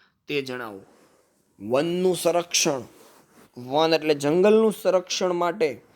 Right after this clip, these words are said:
તેની સાથે સંકળાયેલ કઈ વ્યક્તિઓ કે સંસ્થાઓ તરફ ધ્યાન રાખવું જરૂરી છે?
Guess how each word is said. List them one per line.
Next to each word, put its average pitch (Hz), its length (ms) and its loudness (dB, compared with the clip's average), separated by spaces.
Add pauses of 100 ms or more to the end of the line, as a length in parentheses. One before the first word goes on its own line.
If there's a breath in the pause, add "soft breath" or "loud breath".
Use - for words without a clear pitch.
(340 soft breath)
તેની 175 200 0
સાથે 170 380 0
સંકળાયેલ 175 600 2
કઈ 214 300 4
વ્યક્તિઓ 190 640 0
કે 185 180 -4
સંસ્થાઓ 165 640 2
તરફ 165 280 0
ધ્યાન 151 420 2
રાખવું 151 440 0
જરૂરી 147 480 -4
છે? 147 260 -6